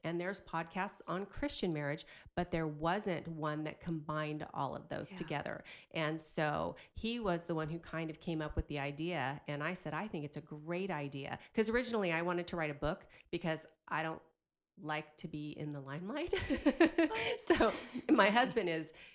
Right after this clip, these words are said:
Speaker 1: he, he's a four on the Enneagram, so limelight is great for him. <laughs> So I thought, "You know what? It's time to get out of my box. It's time to be willing to be vulnerable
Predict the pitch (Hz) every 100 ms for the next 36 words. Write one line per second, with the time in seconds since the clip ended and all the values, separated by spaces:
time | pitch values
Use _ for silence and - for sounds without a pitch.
0 | - - 214 262 - 240 277 185 - 185
1 | 185 190 185 190 190 185 190 190 196 -
2 | 170 156 156 160 180 226 190 156 147 151
3 | 135 170 175 - 208 220 220 254 370 330
4 | - 359 - 320 302 294 - - 466 285
5 | 330 233 226 - - - - 226 233 226
6 | 247 254 254 262 254 233 - - 208 202
7 | 208 - 208 185 180 170 165 165 147 135
8 | 135 - - 180 185 - 175 165 170 170
9 | 175 160 156 156 - - 165 165 196 196
10 | 160 165 170 170 170 180 - 180 165 156
11 | 139 151 156 156 156 156 156 160